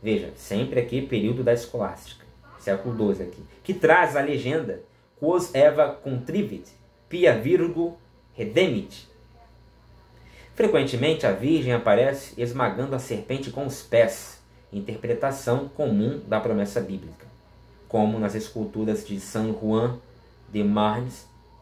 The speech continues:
é, e Turégano, no baixo relevo de Santa Maria da Paróquia e no tímpano de Anzy de,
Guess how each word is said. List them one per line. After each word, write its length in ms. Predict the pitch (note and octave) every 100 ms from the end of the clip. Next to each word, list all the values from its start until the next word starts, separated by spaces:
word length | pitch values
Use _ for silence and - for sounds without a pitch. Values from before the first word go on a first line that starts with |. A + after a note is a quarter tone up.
| - -
é, 1000 | G#2 G2+ G2 G2 G2 F#2+ F#2+ F#2 F#2 F2 F#2+ - - - - -
e 320 | G#2 G#2 G2+ -
Turégano, 680 | A#2 A2 C3 G#2 G2 F2+ F2 - - _ _ _ _ _ _ _ _ - - -
no 100 | G#2+
baixo 320 | G#2 G#2 -
relevo 420 | G#2+ G#2 A#2 A2+
de 80 | A2
Santa 320 | - G#2+ G2+
Maria 320 | G#2 G#2 G2+ G2+
da 140 | G2
Paróquia 640 | F#2+ A2+ A2+ B2+ B2+ C3+ - _ _
e 100 | A2+
no 140 | A2+ A#2
tímpano 560 | - C#3 B2+ A2+ A2
de 160 | G#2+ G#2+
Anzy 600 | A#2 C#3 A#2+ - B2 B2 - _
de, 440 | - A2 A2 G#2+